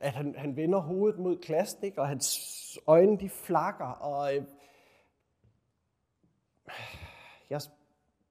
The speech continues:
siger, "Jamen, prøv, prøv at kigge op på procenttrekanten. Hvad er det, hvad er det for nogle dele, vi kender, og hvad er det, vi skal regne ud?" Og jeg kan se, at han bliver ved med at sidde og kæmpe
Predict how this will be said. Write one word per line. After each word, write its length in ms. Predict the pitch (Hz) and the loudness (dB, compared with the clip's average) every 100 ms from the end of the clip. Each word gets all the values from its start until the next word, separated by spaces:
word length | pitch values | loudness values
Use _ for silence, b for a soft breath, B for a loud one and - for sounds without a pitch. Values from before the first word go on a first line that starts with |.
| - | -12
siger, 240 | - 160 | -4 -2
"Jamen, 300 | 147 151 135 - - | -2 -4 -8 -4 2
prøv, 240 | 214 - | 2 2
prøv 100 | 214 | -4
at 20 | - | -2
kigge 300 | 233 233 151 | -2 2 4
op 220 | 190 - | 4 0
på 160 | 175 - - | -10 -10 -6
procenttrekanten. 1200 | 196 - 247 - - 151 135 139 127 - 113 104 | -4 0 0 -2 -4 -6 -4 -4 -4 -8 -16 -2
Hvad 140 | 175 | 2
er 140 | 170 180 | 4 4
det, 200 | 185 131 | 0 0
hvad 140 | 180 | 0
er 40 | 180 | 0
det 120 | 202 | -2
for 120 | 190 | -2
nogle 200 | 156 143 - - | -2 -4 -6 -2
dele, 340 | 175 202 226 | 0 2 0
vi 60 | 202 | -4
kender, 440 | 123 - 175 196 | -10 -4 0 0
og 160 | 208 139 | 0 -2
hvad 140 | 165 | -2
er 40 | 175 | -2
det, 120 | 180 | -2
vi 60 | 139 | -6
skal 180 | - | -8
regne 300 | 143 135 143 | -2 -2 -2
ud?" 180 | 147 214 - b b b b b b b b b _ _ _ _ _ _ _ _ - | 0 -2 -2 b b b b b b b b b _ _ _ _ _ _ _ _ -4
Og 120 | 131 | -4
jeg 120 | 131 | -4
kan 100 | 143 | -6
se, 120 | - | -10
at 60 | 139 | -12
han 100 | 131 | -12
bliver 140 | 127 | -12
ved 100 | 139 | -12
med 120 | 151 | -10
at 80 | 131 | -10
sidde 200 | - 139 | -10 -10
og 60 | 143 | -10
kæmpe 260 | 143 131 | -10 -10